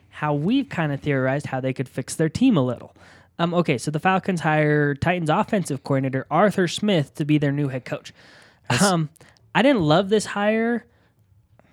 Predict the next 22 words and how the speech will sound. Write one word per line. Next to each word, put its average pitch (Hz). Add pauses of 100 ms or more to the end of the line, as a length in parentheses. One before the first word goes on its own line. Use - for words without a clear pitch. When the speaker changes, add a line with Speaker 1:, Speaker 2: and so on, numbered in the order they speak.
(220)
Speaker 1:
but 208 (100)
Speaker 2:
We 143
Speaker 1:
what 151
Speaker 2:
kinda -
Speaker 1:
do 233
you 240
Speaker 2:
started 160
Speaker 1:
think? 131
Speaker 2:
joking 127
about, 107
like, 95 (680)
how 101
his 104 (140)
kinda 104
offensive 98
mind 95
was 92
handed 101
off 92
to 92
Derrick 92
Henry. 95